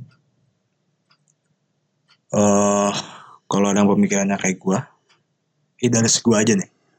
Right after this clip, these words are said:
tentang agama. Kita,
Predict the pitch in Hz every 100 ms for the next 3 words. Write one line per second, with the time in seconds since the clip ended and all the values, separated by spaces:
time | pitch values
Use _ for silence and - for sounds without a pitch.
0 | _ - 98 101 95 90 98 _ _ _
1 | - - - _ _ _ _ - - 131
2 | 131